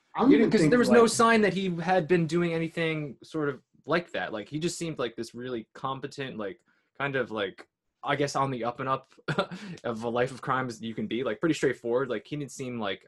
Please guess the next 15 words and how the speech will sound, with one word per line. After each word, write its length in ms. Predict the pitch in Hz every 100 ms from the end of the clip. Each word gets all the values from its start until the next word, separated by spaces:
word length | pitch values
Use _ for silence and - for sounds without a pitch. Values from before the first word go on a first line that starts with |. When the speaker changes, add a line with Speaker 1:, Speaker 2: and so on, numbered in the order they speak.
| -
Speaker 2:
um, 360 | 98 95 90 92
someone 260 | - 104 98
who's, 180 | 90 - -
like, 140 | 92 _ _ _ _ _
deceiving 640 | 113 - 123 117 117 117 107
or 80 |
stealing 600 | 110 - 120 123 107 95
or 200 | 85 87 - -
Speaker 1:
Right. 260 | 113 - - _ _ 85
Speaker 2:
or 80 | 90
Speaker 1:
I 80 | 160
think 260 | 254 240 180
that 200 | 151 - 113 107
that 240 | 143 147
scene 760 | - - 160 165 151 113 101